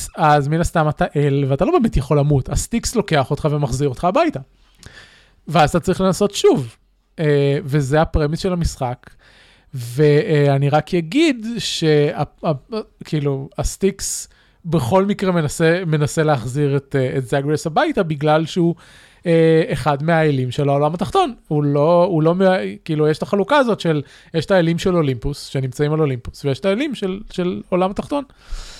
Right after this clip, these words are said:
אה, ואם אתה האל של העולם התחתון, אתה פיזית לא יכול לעזוב את העולם התחתון, ו-,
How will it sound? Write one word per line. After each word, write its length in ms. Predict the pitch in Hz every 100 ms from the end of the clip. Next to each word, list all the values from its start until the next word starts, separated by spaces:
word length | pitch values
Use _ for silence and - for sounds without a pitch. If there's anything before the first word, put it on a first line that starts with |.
| - - - -
אה, 220 | 151 151 139
ואם 240 | 147 185
אתה 180 | 208 190
האל 180 | 170 165
של 100 | 180
העולם 240 | 175 160
התחתון, 440 | 170 - 156 135
אתה 440 | 131 - 143 135 131 - 180 _ - -
פיזית 400 | 226 233 175 156
לא 60 | 160
יכול 180 | 160 220
לעזוב 300 | 233 208 311
את 60 |
העולם 240 | 247 151 135
התחתון, 440 | 135 - 135 139 143
ו-, 180 | 123